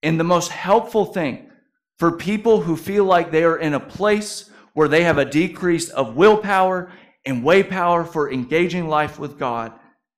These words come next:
is we need to hear again the good news of God from the beginning of the pages of Scripture all the way to the ending pages of Scripture.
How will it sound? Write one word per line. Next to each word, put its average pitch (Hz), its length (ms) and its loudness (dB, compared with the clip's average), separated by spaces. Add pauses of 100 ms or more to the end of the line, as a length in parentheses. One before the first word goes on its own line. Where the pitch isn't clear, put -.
(440)
is 147 180 -4
we 151 180 -2
need 175 200 -2
to 135 140 -4
hear 196 920 -4 (160)
again 120 800 -6 (1000)
the 151 140 -4
good 170 400 2
news 196 280 0
of 160 220 -6
God 160 360 2
from 135 200 -6
the 113 100 -8
beginning 175 600 -4
of 170 100 0
the 170 40 -8
pages 147 440 -8
of 123 80 -20
Scripture 131 640 -10 (480)
all 139 180 2
the 165 100 -2
way 151 200 -2
to 143 160 -12
the 143 180 -6
ending 139 360 -4
pages - 640 -16 (840)
of 113 140 -16
Scripture. - 520 -18